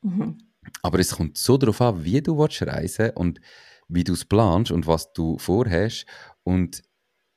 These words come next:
Speaker 2: natürlich musst du dann dir überlegen, okay, wenn du mehr verdienst, kannst du dir auch etwas anderes leisten, aber wenn du das planst und willst, dann ist es mit mega wenig Kosten
Speaker 1: Ja.
Speaker 2: machbar.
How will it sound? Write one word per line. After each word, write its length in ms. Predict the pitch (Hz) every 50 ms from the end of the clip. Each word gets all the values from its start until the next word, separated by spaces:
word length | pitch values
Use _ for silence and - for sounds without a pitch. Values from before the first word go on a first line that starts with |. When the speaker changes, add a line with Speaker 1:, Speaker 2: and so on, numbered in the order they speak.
| _ _ _ _ _ -
Speaker 2:
natürlich 400 | - 95 90 - 113 117 127 127
musst 160 | 135 127 131
du 60 | - 110
dann 80 | 110
dir 140 | 104 110 110
überlegen, 320 | 107 - 98 101 101 -
okay, 420 | 78 71 - - 82 85 82 73 - -
wenn 160 | 80 76 71
du 60 | -
mehr 160 | 82 82 85 82
verdienst, 380 | - - 78 78 78 - -
kannst 240 | - 76 - - -
du 20 |
dir 80 | - -
auch 40 | -
etwas 260 | - - - - -
anderes 280 | - 107 139 143 - -
leisten, 520 | 80 78 82 90 104 - - 117 117 113 -
aber 280 | - 87 82 82 87 82 - - _ _ _ _ _ _ _ _ _ _ _ _ _ _ _ _ _ _ -
wenn 140 | 92 92
du 100 | 90 107
das 240 | 98 101 95 - - _ _ _ _ _ _
planst 680 | - 95 98 117 127 107 92 107 131 147 - - - - _ _
und 200 | - 95 92 85 92
willst, 480 | 117 139 139 139 - - - - - _ _ _ _ _ _ _ _ _ _ -
dann 140 | - 101 -
ist 160 | - 95 -
es 60 | -
mit 160 | 107 101 - -
mega 340 | 107 110 113 - - 104 95
wenig 260 | 95 110 123 131 135
Kosten 500 | - - - - - - - - - -
Speaker 1:
Ja. 60 | -
Speaker 2:
machbar. 960 | 123 120 120 123 120 113 113 110 - - - - - - - - 50 50 -